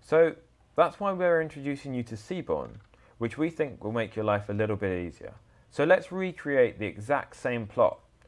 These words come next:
by running this cell. So as you can see,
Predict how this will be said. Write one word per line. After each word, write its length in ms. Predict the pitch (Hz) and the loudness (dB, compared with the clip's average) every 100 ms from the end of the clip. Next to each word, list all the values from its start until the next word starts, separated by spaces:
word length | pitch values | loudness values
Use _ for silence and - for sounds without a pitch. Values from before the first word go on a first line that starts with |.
| - | 0
by 120 | 95 | 2
running 360 | 92 95 92 | 2 0 -2
this 160 | 92 95 | -4 -6
cell. 340 | - 67 65 - _ _ _ _ _ _ _ _ _ _ _ _ _ _ _ | -6 -6 -6 -8 _ _ _ _ _ _ _ _ _ _ _ _ _ _ _
So 160 | - 139 | 2 4
as 160 | 156 | 4
you 60 | 147 | 2
can 120 | 123 | -6
see, 440 | 110 165 190 - | -2 0 0 -4